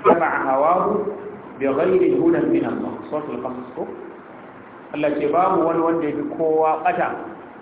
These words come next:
sama da wanda yake bin son zuciyarsa ba tare da wani shari'a daga Allah. Allah madaukakin sarki ya sake zargin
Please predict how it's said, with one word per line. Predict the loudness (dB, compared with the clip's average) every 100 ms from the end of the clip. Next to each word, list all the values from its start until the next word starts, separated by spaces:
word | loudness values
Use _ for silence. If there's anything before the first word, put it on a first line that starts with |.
| -20 -20 -20 -18 -18 -4
sama | 0 2 2
da | 2
wanda | 2 2 2
yake | 2 4 2 2
bin | 0 0 0
son | -2 -2
zuciyarsa | -2 -2 0 0 0 0 0
ba | 0
tare | 0 0 0 0
da |
wani | 0 0 -2 -2
shari'a | 0 2 2 2
daga | 2 0
Allah. | 0 -2 -2 -6 -10 -16 -18 -20 -20 -20 -20 -20 -20 -20 -20 -20 -20 -20 -20 -20 -20 -20 -20 -18 -4 0
Allah | 4 4
madaukakin | 4 2 2 2 0 0
sarki | 0 4 4
ya | 4
sake | 4 2 2 2
zargin | 2 2 4 2 2 0